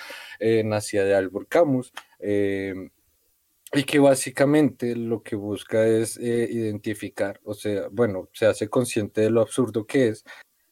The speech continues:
el conflicto entre la búsqueda del sentido intrínseco y objetivo de la vida humana y la, y lo que, y lo que termina resultando ser es la inexistencia aparente de este sentido. O sea, buscar un sentido en lo que no tiene sentido. Y es esta película.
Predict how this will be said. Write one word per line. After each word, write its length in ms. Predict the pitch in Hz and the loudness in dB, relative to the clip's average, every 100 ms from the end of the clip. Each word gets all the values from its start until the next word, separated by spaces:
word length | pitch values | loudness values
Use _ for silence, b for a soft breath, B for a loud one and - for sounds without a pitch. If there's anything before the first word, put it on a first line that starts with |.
| _ | _
el 400 | - 123 117 110 - | 0 2 4 2 0
conflicto 580 | 107 107 - 123 - | -2 -2 -4 -4 -2
entre 260 | 123 120 135 | -4 -2 0
la 80 | 127 | 2
búsqueda 400 | 113 104 - 120 | 2 0 0 0
del 100 | 120 | 0
sentido 460 | - 113 - 101 98 | -2 -6 -2 -2 -2
intrínseco 540 | 101 110 107 113 147 | -4 -8 -6 -4 0
y 40 | |
objetivo 440 | 117 - 98 101 98 | 0 0 -6 -4 -2
de 80 | 107 | 0
la 80 | |
vida 280 | 113 104 101 | 0 -2 -2
humana 360 | 104 123 123 127 b b b _ _ | -2 -2 -4 -8 b b b _ _
y 300 | 147 180 - | -2 0 -4
la, 340 | - 127 123 120 | -10 -4 0 2
y 520 | 120 - - 135 120 | 0 -6 -6 -2 -2
lo 380 | 113 113 107 104 | -2 -4 -4 -4
que, 420 | - 110 104 - - | -2 0 -2 -4 -8
y 120 | 117 | -4
lo 220 | 110 104 | -2 -2
que 120 | - | -4
termina 360 | - 101 98 98 | -4 -2 -2 -2
resultando 500 | 113 160 151 151 156 | -2 -2 0 2 2
ser 260 | - 151 131 | 2 0 0
es 160 | 110 | -2
la 120 | 117 113 | 2 2
inexistencia 720 | 117 110 113 - 104 - 92 | 2 -2 -4 -4 -4 -4 -4
aparente 380 | 110 110 - | -4 -4 -2
de 60 | 104 | -2
este 180 | 104 90 | -2 -4
sentido. 340 | - 120 185 | -6 0 2
O 40 | 110 | 4
sea, 140 | 131 | 2
buscar 380 | 120 123 - 127 | 2 -2 2 2
un 100 | 139 | 2
sentido 500 | 151 147 151 143 147 | -2 -4 0 2 2
en 80 | 139 | 2
lo 120 | 123 | 0
que 100 | - | -2
no 120 | 110 110 | -4 -2
tiene 200 | 120 113 | -4 -4
sentido. 520 | - 113 - 143 90 _ B B _ _ | -6 -8 -4 -4 -4 _ B B _ _
Y 140 | 131 143 | 2 2
es 120 | 139 | 4
esta 240 | 127 - | 2 0
película. 440 | 110 135 165 98 | 2 0 0 -4